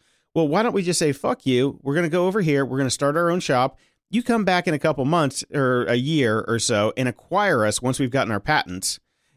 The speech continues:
and we'll move on from there." And then we at least have a giant nut to move forward with. I think it's, I think it's smart on their part. You know, screw Uber.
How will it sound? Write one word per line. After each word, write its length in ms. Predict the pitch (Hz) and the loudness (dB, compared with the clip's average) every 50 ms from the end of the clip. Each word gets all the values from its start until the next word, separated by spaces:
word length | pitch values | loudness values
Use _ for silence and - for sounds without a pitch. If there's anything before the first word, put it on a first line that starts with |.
| _ _ - | _ _ -2
and 540 | 139 135 127 123 123 120 123 123 123 120 117 | 0 0 2 0 0 0 0 0 -2 -2 -4
we'll 200 | 113 117 127 127 | -4 -2 -2 0
move 200 | 123 127 135 123 | 2 2 2 2
on 200 | 131 127 123 120 | 2 0 0 0
from 160 | 110 123 123 | -2 -2 -2
there." 380 | 135 143 127 101 92 92 101 - - | 0 0 0 0 -2 -2 -4 -4 -2
And 160 | 120 123 123 | -2 0 2
then 200 | 131 123 120 117 | 2 0 0 2
we 200 | 120 151 180 170 | 2 2 2 2
at 60 | 143 | 2
least 200 | 120 131 127 - | 0 0 -2 -2
have 120 | 123 110 104 | -2 -2 -2
a 60 | 101 | -2
giant 360 | 107 - 120 107 101 98 - | -2 -2 -2 -2 -2 -2 -4
nut 380 | 107 110 117 117 113 - _ - | -4 -2 -2 -2 -2 -4 _ -4
to 360 | - 120 107 107 107 110 110 - | -2 0 0 2 0 0 -2 -4
move 240 | 110 120 127 127 - | -4 -4 -4 -4 -2
forward 320 | - 196 226 226 160 110 | -2 -2 0 0 0 0
with. 280 | 95 85 78 78 - _ - | -2 -4 -8 -8 -10 _ -2
I 100 | - 156 | -2 0
think 180 | 180 226 220 165 | 0 0 0 -2
it's, 240 | 127 - - - - _ _ _ _ _ _ _ | -2 -2 -4 -10 -12 _ _ _ _ _ _ _
I 100 | - 147 | -2 0
think 120 | 226 302 285 | 2 2 2
it's 100 | - - | 0 0
smart 240 | 165 180 220 262 233 | 0 0 0 2 2
on 80 | 156 | 2
their 140 | 135 165 226 | 2 0 -2
part. 280 | - - 120 120 127 - | -2 0 0 0 0 -2
You 80 | 165 160 | -2 -2
know, 80 | 160 160 | -2 -2
screw 420 | - - - 370 403 381 180 123 | -4 -2 0 0 2 2 2 2
Uber. 280 | 110 95 101 82 73 | 0 0 -2 -6 -8